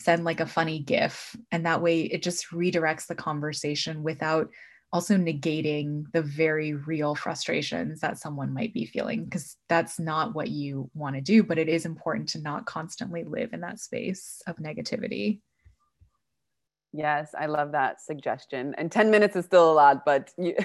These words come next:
Speaker 2: <laughs> I love the effort. Um, I love, I, I, I have found myself in that situation, um, with friends as well. It's like, "Hey, I know you're going through tough times, um,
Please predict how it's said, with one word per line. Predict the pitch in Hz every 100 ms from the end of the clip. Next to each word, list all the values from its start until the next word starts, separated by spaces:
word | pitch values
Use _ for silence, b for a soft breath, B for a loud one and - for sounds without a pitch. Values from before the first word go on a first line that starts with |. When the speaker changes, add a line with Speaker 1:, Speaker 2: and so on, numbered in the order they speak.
| -
Speaker 2:
<laughs> | 403 359
I | 196
love | 196 208
the | 190 165
effort. | 165 156 147 -
Um, | 160 156 151 160 B B
I | - 165
love, | 175 -
I, | 107 - 147 - 196 196 _
I, | 220
I | 180 202
have | 226
found | 180 170
myself | 156 - 151
in | 151
that | 143 151
situation, | 147 147 139 147 139 139 131
um, | 147 139 135
with | 147 143
friends | 151 139 135 143
as | 135
well. | 139 135 131
It's | 127
like, | 143 139 _ _ _ _ -
"Hey, | 226 226 220 202
I | 180
know | 226
you're | 339
going | 226 226 220
through | 214
tough | 220 196
times, | - 180 180 185 185 180 - -
um, | 160 156 156 151